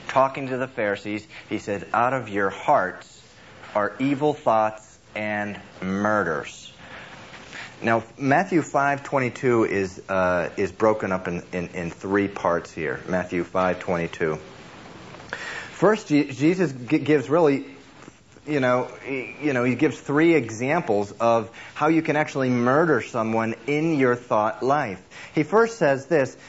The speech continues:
"Whoever is angry, uh, with his brother without a cause shall be in danger of the judgment." And so what, what would happen is some of these Pharisees would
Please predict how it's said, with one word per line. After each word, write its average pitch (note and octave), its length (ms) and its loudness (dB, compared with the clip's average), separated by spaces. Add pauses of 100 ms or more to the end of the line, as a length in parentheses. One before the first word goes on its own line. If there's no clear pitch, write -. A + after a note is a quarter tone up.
"Whoever F3 340 6
is D3+ 140 0
angry, F3 580 2
uh, C3+ 180 2
with D#3 300 2
his C#3 160 0
brother B2 380 2
without A2 380 0
a G2+ 40 0
cause F#2 840 0
shall G#2 240 -4
be G2+ 140 -4
in F#2+ 180 -4
danger G#2+ 500 -2
of F2+ 240 -4
the E2+ 100 0
judgment." E2 880 -6 (520)
And A2+ 140 0
so C3 280 4 (280)
what, C#3+ 380 -2
what D3 160 2
would C3+ 100 2
happen F3 320 -2
is G#2+ 140 -4
some C#3+ 120 -4
of C3 60 -2
these A#2+ 160 0
Pharisees C#3 580 0
would A2+ 240 2